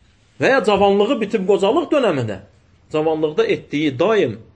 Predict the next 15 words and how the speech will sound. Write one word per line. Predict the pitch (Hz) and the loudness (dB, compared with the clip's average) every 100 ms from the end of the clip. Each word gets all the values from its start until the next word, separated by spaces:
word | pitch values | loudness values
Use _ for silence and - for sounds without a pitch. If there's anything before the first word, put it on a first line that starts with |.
| - | -4
yerinə | 147 139 233 262 | 0 2 0 0
yetirdiyi | 185 147 147 135 | -2 -4 -4 -2
ibadətlərin | 127 120 123 123 127 | -2 -4 -6 -8 -6
savabı | 117 110 | -6 -4
yazılır. | 110 95 98 - - - - - - | -6 -8 -14 -16 -20 -20 -20 -14 -2
Və | 175 | 0
yaxud | 269 269 269 | 2 -2 -2
da, | 202 | 0
qardaşlarım, | 240 240 214 202 170 143 107 | 0 0 -2 -2 -2 -2 -4
insan | 175 170 - 220 156 | -6 -4 -2 -4 0
zəngindir | 165 151 190 175 143 120 - - - - - - _ _ _ _ - - - | -2 0 0 2 2 0 -2 -16 -20 -20 -20 -20 _ _ _ _ -20 -20 -4
və | 143 156 | -2 2
zənginlik | 214 208 220 226 294 285 175 | 0 0 0 0 -2 -6 -4
daimi | 180 190 196 226 | -2 2 0 0
olan | 233 190 208 226 233 | -2 0 0 -2 -4